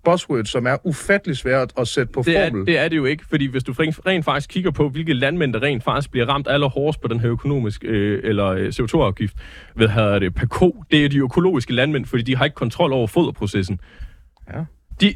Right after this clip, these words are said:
Speaker 2: de skal stå og spise græs ude på de åbne markeder. De tvinger, de tvinger danske økologiske landmænd til at hellere at producere ikke bæredygtigt, og ikke, øh, hvad hedder det, dyrevenligt, øh, hvad hedder det, produktion,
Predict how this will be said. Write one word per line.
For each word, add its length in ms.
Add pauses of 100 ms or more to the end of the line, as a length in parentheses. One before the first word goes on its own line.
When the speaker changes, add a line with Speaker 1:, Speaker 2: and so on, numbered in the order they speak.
Speaker 2:
de 120
skal 320
stå 220
og 80
spise 260
græs 260
ude 120
på 120
de 100
åbne 220
markeder. 300
De 140
tvinger, 600 (260)
de 100
tvinger 460 (120)
danske 340
økologiske 560
landmænd 420
til 100
at 140
hellere 360
at 80
producere 460 (100)
ikke 240
bæredygtigt, 640 (400)
og 220
ikke, 360 (120)
øh, 200
hvad 120
hedder 260
det, 360
dyrevenligt, 600
øh, 300
hvad 120
hedder 220
det, 100
produktion, 500